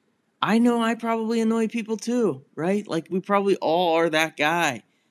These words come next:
Um, so that's always important to know. Uh, <laughs> you know, the most important thing I've come to realize is that there's many different flavors of sobriety, and I don't like some of them, and I'm a flavor that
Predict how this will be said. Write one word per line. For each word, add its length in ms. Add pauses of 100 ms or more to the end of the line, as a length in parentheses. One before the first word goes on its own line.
(180)
Um, 440
so 500 (380)
that's 200
always 240
important 400
to 60
know. 440
Uh, 320 (240)
<laughs> 280
you 140
know, 180 (360)
the 60
most 220
important 340
thing 100
I've 140
come 160
to 80
realize 380
is 220
that 180
there's 260
many 440 (800)
different 360 (140)
flavors 480
of 80
sobriety, 520
and 100
I 100
don't 180
like 220
some 200
of 120
them, 340
and 480
I'm 300
a 60
flavor 380
that 200